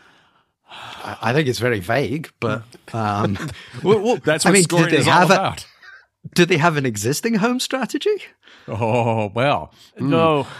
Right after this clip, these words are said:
Speaker 2: that's true. Maybe I should not say new. <laughs> Apple will have a home strategy <laughs> and will redu-, and will introduce a new home product.
Speaker 1: Yeah.
Speaker 3: Yeah, I like this pick because I, I also want to believe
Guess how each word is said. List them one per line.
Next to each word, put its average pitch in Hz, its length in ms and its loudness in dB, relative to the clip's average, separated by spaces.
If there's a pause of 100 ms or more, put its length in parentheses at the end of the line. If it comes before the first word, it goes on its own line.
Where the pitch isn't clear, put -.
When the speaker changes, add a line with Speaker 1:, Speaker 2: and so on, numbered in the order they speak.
(120)
Speaker 2:
that's 120 260 -2
true. 156 300 -2
Maybe 113 260 0
I 120 60 2
should 120 160 -2
not 117 180 0
say 113 200 0
new. 104 340 -2 (300)
<laughs> 123 100 -4 (480)
Apple 127 340 0
will 113 160 -2
have 127 520 0 (320)
a 117 80 -2
home 113 280 0
strategy 98 920 -4
<laughs> - 20 -18
and 120 200 -2
will 117 140 -4
redu-, 110 260 -6 (260)
and 117 140 -2
will 120 100 -2
introduce 107 420 -2
a 117 60 -6
new 98 180 -4
home 95 200 -6
product. 85 460 -10
Speaker 1:
Yeah. 127 380 0 (460)
Speaker 3:
Yeah, 110 160 -2
I 160 140 2
like 190 240 0
this 147 240 -2
pick - 360 -2
because 123 320 -4
I, 131 240 -2 (280)
I 143 480 0
also 139 340 0
want 123 300 -2
to 131 80 -4
believe 117 800 -6